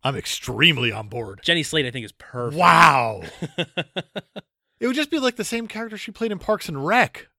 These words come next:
Speaker 1: Almost.
Speaker 2: Almost. A little more extreme.
Speaker 1: Almost.
Speaker 2: But yeah, I think that would be so good.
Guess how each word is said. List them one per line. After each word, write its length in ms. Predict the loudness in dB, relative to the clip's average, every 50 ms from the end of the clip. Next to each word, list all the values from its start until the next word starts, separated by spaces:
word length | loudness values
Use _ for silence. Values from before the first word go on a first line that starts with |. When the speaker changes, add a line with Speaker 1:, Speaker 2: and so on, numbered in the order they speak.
| _ _ _ _ _ _ _ _
Speaker 1:
Almost. 500 | 0 0 2 0 -2 -6 -6 -10 -14 -8
Speaker 2:
Almost. 560 | 0 0 0 0 0 -4 -10 -12 -14 -16 -20 -20 _ _
A 60 | 0
little 200 | 2 4 4 4
more 180 | 4 2 0 -2
extreme. 300 | -2 -4 -6 -4 0 2
Speaker 1:
Almost. 420 | 4 4 4 2 0 -4 -10 -4 -4
Speaker 2:
But 140 | -4 -4
yeah, 300 | -4 -6 -6 -6 -6 -8 -12 _ _ _ _ _ _ _
I 140 | -10 -10 -8
think 180 | -6 -8 -8 -6
that 60 | -8
would 80 | -8 -8
be 220 | -10 -12 -12 -14 _ _ _ _ _ _ _
so 320 | -16 -10 -8 -8 -8 -8
good. 240 | -10 -14 -16 -18 -20